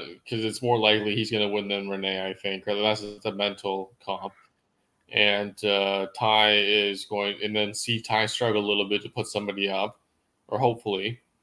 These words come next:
And, uh, that's the much drama we can get from the block this week, right? Like, I don't really know what else to say, right? Like, it's <sighs> the way that the, like I said, like, it's just, this is the turning point, right? Like, of, of the last week or so, right? It's just, like, you see where the show now is clearly going in the next few weeks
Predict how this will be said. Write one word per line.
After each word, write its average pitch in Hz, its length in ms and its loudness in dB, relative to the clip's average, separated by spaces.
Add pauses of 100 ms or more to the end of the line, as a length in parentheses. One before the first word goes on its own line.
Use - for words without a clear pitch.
(560)
And, 101 480 0
uh, 101 220 6
that's 113 220 4
the 123 120 4
much - 400 0
drama 123 320 6
we 123 160 4
can 120 160 -2
get 135 200 6
from 110 200 -2
the 107 60 0
block 110 360 0
this 104 240 -4
week, 104 300 0
right? 107 280 2
Like, 107 140 2
I 107 80 4
don't 117 120 0
really 117 140 0
know 117 100 2
what 117 100 2
else 110 140 -2
to 107 100 -4
say, 117 260 0
right? 98 180 0
Like, 101 140 4
it's 110 280 -2 (1400)
<sighs> - 600 -4
the 127 80 6
way 131 280 8
that 135 60 0
the, 139 200 4
like 143 220 4
I 147 60 4
said, 170 220 2
like, 113 160 2
it's 120 220 -4
just, 135 340 -4
this 139 160 2
is 151 120 -2
the 143 80 4
turning 139 400 0
point, 101 340 -2
right? 101 220 2
Like, 107 180 0
of, 107 200 0
of 104 160 2
the 110 80 2
last 110 320 2
week 113 220 -2
or 107 60 -2
so, 98 260 -2
right? 98 220 0
It's 101 140 -4
just, 110 180 -4
like, 110 160 0
you 101 100 -6
see - 260 -2
where 120 100 0
the 110 100 2
show 110 300 2
now 104 200 2
is 107 120 -4
clearly 107 340 -2
going 101 280 0
in 101 80 -2
the 98 60 -4
next 101 260 -6
few 110 180 -4
weeks 98 440 -6